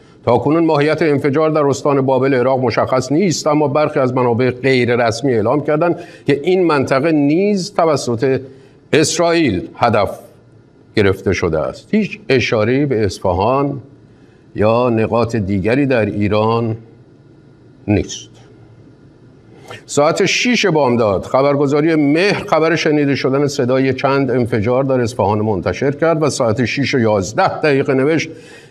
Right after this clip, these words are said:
«یک منبع آگاه در گفتگو با خبرگزاری مهر اظهار کرد سه ریز پرنده حوالی ساعت چهار بامداد در آسمان اصفهان و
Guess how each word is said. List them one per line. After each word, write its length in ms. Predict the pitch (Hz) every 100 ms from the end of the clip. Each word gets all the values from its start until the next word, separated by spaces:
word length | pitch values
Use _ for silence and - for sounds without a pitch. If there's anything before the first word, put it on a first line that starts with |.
| -
«یک 180 | 180
منبع 380 | 165 175 170 175
آگاه 420 | 175 165 165 214 185
در 120 | 180
گفتگو 340 | 156 151 151
با 80 | 151
خبرگزاری 580 | 156 131 131 120 123 117
مهر 420 | 117 143 180 151
اظهار 360 | 131 - 160 156
کرد 340 | 151 135 - - - -
سه 280 | - - 196
ریز 460 | 190 190 156 113 -
پرنده 720 | - 139 139 139 131 160 175
حوالی 480 | 143 139 135 143 147
ساعت 300 | 139 123 135
چهار 500 | - 131 107 151 175
بامداد 580 | 160 143 139 156 156
در 180 | 151 156
آسمان 460 | 139 135 - 147 160
اصفهان 640 | 147 - 131 123 156 165 - - - - -
و 260 | 143 160